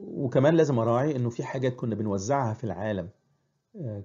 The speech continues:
ك-، كاستعمالات منفصلة للأراضي، لغاية ما طلعوا الجماعة بتوع النيو أوربانيزم وقالوا: "والله انتوا غلطانين، ده ما، فكرة التوزيع الاستعمالات المنفصلة مش أحسن حاجة في الدنيا". وبالتالي ابتدينا نشوف مشروعات متكاملة متداخلة،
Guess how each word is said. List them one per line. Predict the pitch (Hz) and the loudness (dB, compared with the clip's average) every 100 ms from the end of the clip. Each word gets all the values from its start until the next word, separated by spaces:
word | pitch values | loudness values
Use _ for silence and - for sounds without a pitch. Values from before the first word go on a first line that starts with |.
| - | -10
ك-، | 123 127 | -10 -10
كاستعمالات | 135 117 - - 107 101 117 120 | -10 -8 -10 -8 -2 2 2 2
منفصلة | 107 104 147 156 131 | -2 2 2 4 2
للأراضي، | 113 135 160 | 4 2 2
لغاية | 127 139 | 2 2
ما | 120 | 0
طلعوا | 123 120 101 | 0 2 2
الجماعة | 98 110 110 | 0 -2 -2
بتوع | - 123 | -4 -4
النيو | 104 107 135 | 0 0 2
أوربانيزم | 120 113 123 139 123 | 2 2 0 0 0
وقالوا: | 117 113 | 0 0
"والله | 104 113 | 2 0
انتوا | 107 101 | 0 -2
غلطانين، | 101 - 117 117 98 | -2 -2 -4 -4 -4
ده | 95 | -4
ما، | 92 95 - | -4 -4 -6
فكرة | 135 131 110 - | -6 -2 -4 -6
التوزيع | - 101 98 117 | -4 -4 -2 -2
الاستعمالات | 98 - 101 101 110 | -4 -6 -4 0 0
المنفصلة | 110 107 98 - 151 160 170 170 _ _ _ _ _ | -2 -4 -4 -2 0 2 0 -2 _ _ _ _ _
مش | 135 - | -10 -6
أحسن | 135 143 | -4 -4
حاجة | - 113 | 2 0
في | 120 | 0
الدنيا". | 98 92 - _ _ _ _ | -4 -6 -10 _ _ _ _
وبالتالي | 107 113 - 127 147 156 | -14 -14 0 4 6 4
ابتدينا | 147 113 117 107 | 0 -2 0 -2
نشوف | 101 127 - | -2 -6 -6
مشروعات | 113 - 107 101 113 123 127 - | -8 -2 0 2 2 -2 -4 -10
متكاملة | 127 104 104 - 101 95 87 | -8 -6 -8 -4 -4 -4 -6
متداخلة، | 107 107 104 101 78 | -8 -6 -4 -6 -8